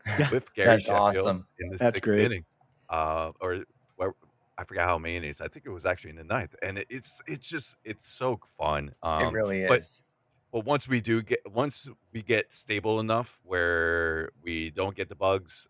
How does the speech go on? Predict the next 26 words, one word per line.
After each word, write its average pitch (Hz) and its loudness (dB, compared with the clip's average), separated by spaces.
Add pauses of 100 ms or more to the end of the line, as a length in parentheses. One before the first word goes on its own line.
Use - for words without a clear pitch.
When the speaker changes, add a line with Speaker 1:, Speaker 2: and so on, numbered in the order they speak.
Speaker 2:
and 85 -4
then 90 -2
you 80 -16
can 92 -2
actually 85 -2
match 82 -2
up 90 -4
with 85 -16 (180)
other 80 0
people 87 -12
as - -10
well, 85 0
like, 76 0
who, - -20 (480)
not 101 2
just 92 -10
randoms 98 -4
where 80 -18
you 69 -18
can - -20
match 78 -2
up 80 -8
with 80 -18
other 85 -6
friends. 104 -4 (100)
Speaker 1:
Yeah. 95 0